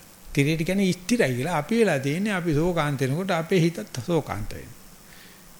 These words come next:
සුඛාන්ත වෙනකොට අපිත් ශෝක-, සුඛාන්ත. මේ අනුන්ගේ මගුලකට මේ.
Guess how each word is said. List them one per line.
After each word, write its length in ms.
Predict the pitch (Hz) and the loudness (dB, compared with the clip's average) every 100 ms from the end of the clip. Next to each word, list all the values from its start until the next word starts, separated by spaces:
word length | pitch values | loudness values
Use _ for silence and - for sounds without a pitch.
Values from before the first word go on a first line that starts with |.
| - - | -20 -2
සුඛාන්ත 460 | - 165 151 156 156 | 0 4 2 2 2
වෙනකොට 280 | 151 170 | 0 2
අපිත් 280 | 196 160 202 | 0 2 0
ශෝක-, 320 | - 180 - 160 | 2 0 0 -2
සුඛාන්ත. 340 | 151 143 123 | -2 -2 -4
මේ 180 | 131 202 | -2 -2
අනුන්ගේ 480 | 147 143 190 233 339 | 0 2 2 2 0
මගුලකට 640 | 285 285 330 330 165 117 | -2 0 0 2 -2 -4
මේ. 180 | 95 80 | -6 -10